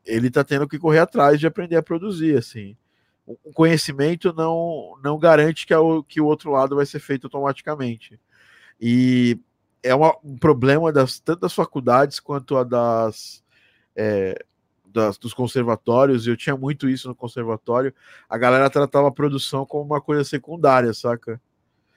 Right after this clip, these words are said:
Falava assim: não, você vai fazer, fazer música, você pode ir lá o Guitar, Guitar Pro lá pra fazer a música que vai ficar maravilhosa, porque é uma música maravilhosa, é uma música maravilhosa. Mas hoje a gente tem esse, esse item importantíssimo que é a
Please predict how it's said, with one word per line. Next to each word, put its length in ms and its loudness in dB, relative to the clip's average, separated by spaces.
Falava 120 2
assim: 180 -4
não, 480 2
você 80 -20
vai 100 -6
fazer, 340 -4
fazer 280 0
música, 480 -2
você 140 -10
pode 240 -4
ir 40 -6
lá 80 2
o 60 0
Guitar, 340 -2
Guitar 320 2
Pro 260 6
lá 180 6
pra 120 -2
fazer 240 -2
a 60 0
música 260 -8
que 60 -16
vai 80 -8
ficar 160 -8
maravilhosa, 760 0
porque 280 -14
é 40 -4
uma 100 -2
música 300 -6
maravilhosa, 640 0
é 20 -2
uma 120 -4
música 300 -10
maravilhosa. 720 -2
Mas 200 2
hoje 160 2
a 20 -2
gente 160 -8
tem 200 -4
esse, 400 -4
esse 1200 -6
item 280 -4
importantíssimo 800 -4
que 100 2
é 40 6
a 180 2